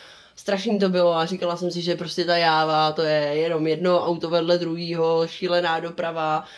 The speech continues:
je to zmatek, je to zmatek, tyjo. Já jsem se na té silnici bála, Ondra asi ne, protože jel jak drak,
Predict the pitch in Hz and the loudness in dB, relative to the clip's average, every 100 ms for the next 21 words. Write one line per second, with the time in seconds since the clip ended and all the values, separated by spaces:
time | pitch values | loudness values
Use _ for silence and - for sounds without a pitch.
0 | - - 180 180 190 190 185 185 170 165 | -14 0 2 2 0 0 -2 -2 -4 -4
1 | 165 170 175 196 196 185 185 165 160 - | -4 -4 -2 -2 0 0 0 -4 -4 -6
2 | 165 156 160 156 180 214 214 190 190 180 | -2 0 0 0 -2 -4 -4 -4 -4 -8
3 | - 180 175 175 170 165 160 156 156 151 | -4 0 0 -2 -4 0 2 2 2 0
4 | 147 180 175 156 - 175 170 180 180 180 | 0 -2 0 -2 -4 -4 0 -2 -2 -6
5 | 165 165 160 156 156 165 202 | -6 -2 0 2 0 2 2